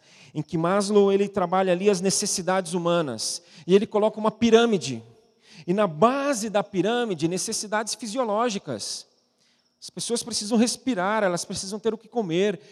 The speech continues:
elas precisam, eh, ter as suas necessidades físicas satisfeitas. E aí é dado condição a uma pessoa para que essa necessidade se resolva. E aí a gente fala, "Você está bem agora?" "Não, eu não estou bem ainda."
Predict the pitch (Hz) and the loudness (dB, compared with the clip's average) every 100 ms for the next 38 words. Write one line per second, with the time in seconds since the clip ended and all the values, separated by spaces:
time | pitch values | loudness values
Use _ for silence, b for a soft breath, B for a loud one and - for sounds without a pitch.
0 | B B 180 - 208 - 233 214 233 226 | B B -4 -2 -4 -2 -2 2 4 4
1 | - B B - 185 - 220 220 220 220 | 0 B B -2 0 4 6 6 4 2
2 | 196 226 233 220 - 202 190 214 240 190 | 4 2 2 -2 -2 -2 0 0 -2 -4
3 | 160 - - - 240 269 170 180 - 127 | -4 -6 -6 0 2 2 0 -4 -6 -6
4 | - - 208 - - 202 240 - 135 110 | -6 -6 -6 -4 -2 0 0 -2 -8 -8
5 | - - - _ _ _ _ _ _ _ | -8 -10 -16 _ _ _ _ _ _ _
6 | _ _ 170 190 214 240 277 254 185 175 | _ _ _ 2 4 4 2 0 -2 -2
7 | 190 247 247 247 214 - 240 262 233 226 | 0 0 0 -2 -2 -2 0 2 2 0
8 | 226 202 - 226 226 220 175 147 b b | 0 0 0 0 2 2 0 -2 b b
9 | b _ _ 190 196 - 220 233 220 233 | b _ _ -4 -4 -2 -2 -2 -2 -2
10 | - 202 214 220 202 233 - _ _ _ | -4 0 2 2 0 -2 -4 _ _ _
11 | - - 233 196 220 220 151 123 120 B | -4 4 6 8 8 6 6 0 -6 B
12 | 214 233 233 233 - 196 180 190 247 - | 4 4 4 -2 2 2 2 0 -2 -2
13 | 208 220 226 208 214 240 226 254 220 196 | 0 0 2 2 2 2 4 4 4 2
14 | 214 262 220 220 269 247 214 262 160 117 | 0 0 2 2 0 -4 -4 0 0 -2